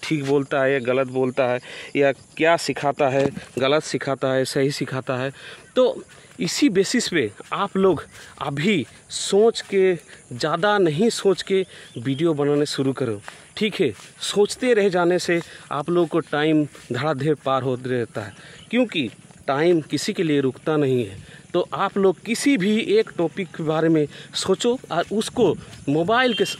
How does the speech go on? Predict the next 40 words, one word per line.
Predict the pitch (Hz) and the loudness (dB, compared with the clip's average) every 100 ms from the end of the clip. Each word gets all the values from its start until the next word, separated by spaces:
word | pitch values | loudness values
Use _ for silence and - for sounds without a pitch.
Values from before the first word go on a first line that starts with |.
| 147 | -4
आगे | 143 160 | -2 0
रख | 185 156 - | 0 0 -2
के | 147 117 - - 123 | -2 -2 -10 -12 -2
बोलना | 139 156 170 | 2 2 2
शुरू | - 151 139 | 0 0 0
करो। | 131 113 104 - - - | 0 -2 -6 -14 -18 -14
बहुत | 117 151 285 - | -8 -2 -2 -2
अच्छा | 165 - - 233 | -4 -4 -4 -2
वीडियो | 175 156 160 | 0 0 2
बन | 131 127 | 2 2
जाएगा, | 131 131 139 | 2 0 -2
सच | 135 - 151 | -4 -6 -2
में | 190 190 | 0 0
बोल | 151 147 | 2 0
दे | 143 | 0
रहे | 143 | 0
हैं | 131 | 0
दोस्तों। | 131 - 156 - - - | -2 -2 -4 -4 -12 -10
अभी | - 139 131 208 | -6 -4 0 0
नहीं, | 175 175 147 - - - | 2 0 -2 -6 -20 -6
कुछ | 170 160 | -4 -2
दिन | 151 170 135 | -2 -2 0
बाद | 139 143 113 - - - | 2 2 -2 -8 -14 -10
धीरे | 123 165 160 | -4 0 0
धीरे, | 147 147 | 0 0
धीरे | 131 156 | 0 0
धीरे | 139 139 127 | 0 0 0
जब | 147 131 | 0 0
आप | 131 | -2
बोलते | 120 131 135 147 | -2 -2 -2 -4
बोलते | 131 131 131 127 120 - - | -2 -2 -2 -4 -4 -14 -10
एक्सपीरियंस | 131 - - 170 165 - | -8 -8 -2 -2 0 0
हो | 143 | 0
जाएंगे | 135 131 127 156 - - - | 0 0 0 -4 -8 -12 -4
तो | 139 | -4
बहुत | 127 131 196 | -4 -6 -4
अच्छा | 143 - - 190 | -4 -6 -2 0
वीडियो | 156 139 143 | 0 0 0
बन | 123 120 | 0 0
जाएगा। | 117 113 110 | 0 -2 -4